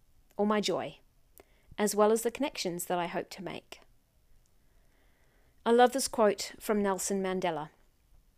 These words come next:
"I never lose, I either win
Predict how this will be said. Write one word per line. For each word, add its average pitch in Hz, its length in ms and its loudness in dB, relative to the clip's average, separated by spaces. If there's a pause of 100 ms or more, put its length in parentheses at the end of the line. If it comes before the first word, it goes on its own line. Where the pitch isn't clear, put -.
(720)
"I 220 100 2
never 220 320 4
lose, 214 600 0 (600)
I 220 160 2
either 202 280 2
win 233 460 0